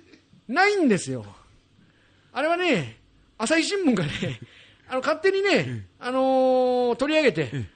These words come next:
Speaker 1: あのー、騒ぎ出したことであってね、
Speaker 2: あ、はあ。
Speaker 1: 従軍慰安婦問題っていう言葉はないんです。慰安婦問題はあるかもしれない。
Speaker 2: はい、はい。
Speaker 1: これはね、
Speaker 2: ああ、なるほど。
Speaker 1: あ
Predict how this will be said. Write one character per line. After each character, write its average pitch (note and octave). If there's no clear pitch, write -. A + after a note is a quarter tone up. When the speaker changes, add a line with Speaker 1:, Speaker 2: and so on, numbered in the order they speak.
Speaker 1:
あ G3+
の G3
ー、 C4+
騒 C#4+
ぎ C#4
出 C4+
し -
た F#3+
こ D3
と D#3+
で C#3
あ C#3
っ G#2+
て A#2
ね、 A#2+
Speaker 2:
あ、 -
は A#2+
あ。 -
Speaker 1:
従 D#4
軍 F#4+
慰 F#4
安 F4
婦 D#4
問 F#4
題 D4+
っ -
て E4
い -
う E4
言 D#4
葉 E4+
は C4+
な G3
い E3+
ん C#3+
で B2
す。 -
慰 D4+
安 F4
婦 E4
問 F#4+
題 D#4+
は D4+
あ D4
る C#4
か A3
も E3+
し C3
れ C3+
な A#2
い。 G#2+
Speaker 2:
は F#3
い、 -
は C#3
い。 G#2+
Speaker 1:
こ -
れ E4
は F4
ね、 F4+
Speaker 2:
あ E3+
あ、 D#3+
な D3
る C#3
ほ G3+
ど。 G3+
Speaker 1:
あ -